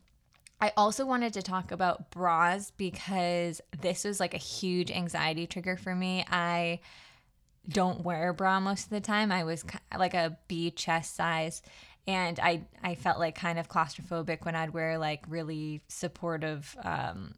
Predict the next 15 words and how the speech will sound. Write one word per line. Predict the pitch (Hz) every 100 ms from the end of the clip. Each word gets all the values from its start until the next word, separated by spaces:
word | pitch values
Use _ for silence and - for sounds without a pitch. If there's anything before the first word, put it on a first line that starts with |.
| - -
tight | - 185 147
bras. | - 165 160 220 220
So, | - 180 165 156 - - - _
like, | 185 175
around | 170 185
the | 180
house | 175 170 -
and | 160
stuff, | - 175 160
I | -
don't | 170 160
wear | 165
a | 156
bra, | 165 156 151 143 - - - _
but | 185 165 147 -